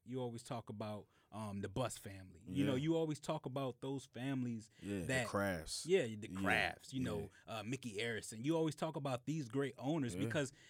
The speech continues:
Speaker 1: you know, being an owner, what people don't understand is when you own a sports team, you really don't make that much money 'cause the money goes back into the team.
Speaker 2: Yep.
Speaker 1: So it's not, it's not about the money. It's about the passion for the game.
Speaker 2: Yeah.
Speaker 1: You know what I'm saying? So, you know what I'm saying? The,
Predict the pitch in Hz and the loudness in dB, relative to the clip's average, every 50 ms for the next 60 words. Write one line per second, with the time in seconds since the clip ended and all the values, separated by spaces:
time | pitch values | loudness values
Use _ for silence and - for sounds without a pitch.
0 | - - - - _ _ - 165 175 160 156 147 131 113 110 117 185 233 262 254 | -20 -20 -20 -20 _ _ -6 -4 -2 0 0 0 -2 -2 2 2 4 4 4 2
1 | 247 214 156 - - - 160 190 180 156 135 117 104 - - 135 131 - _ 151 | 2 2 0 0 2 2 4 4 6 4 4 2 0 -4 -10 -16 -20 -10 _ 0
2 | 165 170 - 226 208 196 165 143 147 151 143 - - 165 151 143 135 123 113 135 | 0 0 2 0 0 0 0 0 -2 -2 -2 -2 -2 0 0 0 0 0 0 -2
3 | 160 208 285 339 190 196 196 170 143 - - - 165 175 175 165 - - - 160 | -2 0 0 0 0 0 2 2 2 0 -2 -2 -2 -2 -2 -2 -4 -4 -2 -2
4 | 151 143 156 208 208 175 185 196 196 190 160 127 165 170 160 143 123 113 123 139 | -2 0 2 0 4 4 6 6 6 4 4 2 2 2 2 2 2 2 4 4
5 | 156 151 - - 143 139 131 127 131 127 120 - 123 123 135 147 135 110 - 139 | 2 2 0 -2 -4 -4 -2 -2 -2 -2 -2 0 0 2 2 2 2 0 -2 -4
6 | 127 117 113 107 120 139 156 151 147 127 120 127 131 123 110 104 123 123 123 - | -2 -2 -2 0 2 2 2 2 2 0 0 0 -2 -2 -2 -2 -4 -4 -4 -4
7 | 127 110 - - 107 98 90 - - 151 151 113 95 71 73 80 101 117 - - | -6 -8 -8 -8 -10 -10 -12 -8 -4 -4 -2 -2 -4 -6 -6 -4 -4 -4 -6 -10
8 | - - _ _ - - 139 123 123 - - 165 156 - 127 139 156 156 - - | -18 -20 _ _ -4 -2 0 0 0 0 0 0 0 2 2 2 2 2 0 0
9 | - 156 151 - 165 165 165 151 139 139 135 - 127 120 131 131 120 123 131 127 | 0 0 0 2 2 2 2 2 0 -2 -4 -4 -2 -2 0 0 0 -2 -2 -2
10 | 135 131 123 123 - 98 - - 120 127 127 - - 117 - 113 95 95 101 113 | -2 -4 -4 -6 -8 -12 -10 -10 -8 -8 -8 -10 -12 -14 -14 -14 -14 -12 -10 -10
11 | 120 104 85 82 _ - 92 95 92 87 85 82 - _ _ - 117 117 117 117 | -10 -10 -12 -16 _ -10 -8 -6 -6 -6 -6 -8 -12 _ _ -6 -4 -4 -4 -4
12 | 113 - - 123 117 113 110 - - - 147 139 131 127 120 110 - _ _ _ | -6 -6 -6 -6 -6 -4 -4 -4 -4 -2 -2 -2 -2 -4 -4 -6 -10 _ _ _
13 | _ _ _ _ 117 131 135 127 123 123 120 - 147 131 127 123 120 117 110 110 | _ _ _ _ 0 0 2 2 0 -2 -2 -2 0 0 0 0 -2 -4 -6 -10
14 | - _ _ _ _ _ _ _ _ _ _ 135 143 139 | -16 _ _ _ _ _ _ _ _ _ _ -6 -4 -4